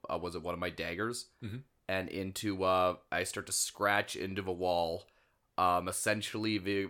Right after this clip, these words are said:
Speaker 1: this universe's god's equivalent of an upside down cross.
Speaker 2: <laughs> I mean, there's, there are thousands of gods, so, like, you have to choose one. You probably, you probably know Omen best 'cause that's what your captain worshipped. So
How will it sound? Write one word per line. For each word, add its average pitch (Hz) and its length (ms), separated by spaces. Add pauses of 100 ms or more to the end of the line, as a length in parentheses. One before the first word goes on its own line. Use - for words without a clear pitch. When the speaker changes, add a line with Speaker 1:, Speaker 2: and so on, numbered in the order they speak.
Speaker 1:
this 98 260
universe's 101 480
god's 92 260
equivalent 98 420
of 92 60
an 90 60
upside 92 380
down 90 240
cross. 90 480 (100)
Speaker 2:
<laughs> - 80 (1500)
I 160 100
mean, 175 80
there's, 175 220
there 151 240
are 151 80
thousands 120 420
of 95 80
gods, 85 320
so, 87 180
like, 82 360 (160)
you 104 80
have 98 80
to - 80 (180)
choose 87 320
one. 80 220 (260)
You 143 140
probably, 190 260
you 156 80
probably 185 240
know 135 300
Omen 98 340
best 82 320
'cause 90 160
that's 82 240
what - 80
your - 120
captain - 440
worshipped. - 380 (520)
So - 60